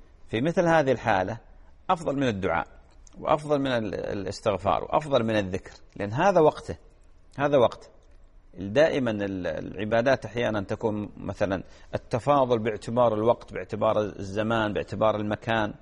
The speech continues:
فيشتغل الناس بالتكبير. لكن هذا ما يمنع الإنسان يقرأ قرآن، يدعو، يستغفر، لكن أنا ذكرت الأفضل، ذكرت الأفضل. في خطأ طبعًا، سئلت عن قول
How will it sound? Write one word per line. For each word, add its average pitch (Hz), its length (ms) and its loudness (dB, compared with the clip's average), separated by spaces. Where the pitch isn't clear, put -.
فيشتغل 117 600 -2
الناس 120 260 -4
بالتكبير. 90 840 -6
لكن 101 200 -6
هذا 175 200 -2
ما 247 140 0
يمنع 95 280 0
الإنسان 92 360 -4
يقرأ 101 200 -4
قرآن، 92 540 0
يدعو، 92 480 -2
يستغفر، 87 560 -4
لكن 98 260 -4
أنا 131 160 -2
ذكرت 156 340 -2
الأفضل، 98 400 0
ذكرت 117 360 -2
الأفضل. - 380 -8
في 247 260 0
خطأ 160 420 4
طبعًا، 110 380 -2
سئلت - 440 -2
عن 117 300 0
قول 98 640 0